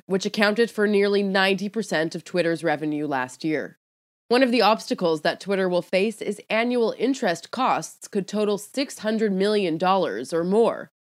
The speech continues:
after Twitter raises financing in the high-yield bond market.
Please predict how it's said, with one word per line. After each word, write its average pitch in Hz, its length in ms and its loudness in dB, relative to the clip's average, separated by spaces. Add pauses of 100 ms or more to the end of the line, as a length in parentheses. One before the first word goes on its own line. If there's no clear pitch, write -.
after 180 260 -2
Twitter 220 320 4
raises 190 420 2
financing 151 760 0
in 165 140 -4
the 170 80 -4
high-yield 175 640 0
bond 180 280 0
market. - 420 -8